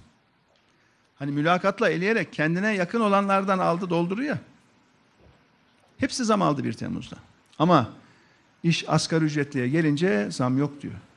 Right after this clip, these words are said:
Sırtında bunların küfe yok diyor. Ya asgari ücreti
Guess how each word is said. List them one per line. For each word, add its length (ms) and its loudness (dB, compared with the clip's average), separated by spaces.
Sırtında 440 0
bunların 240 2
küfe 220 2
yok 220 0
diyor. 160 -4
Ya 300 6
asgari 400 4
ücreti 720 2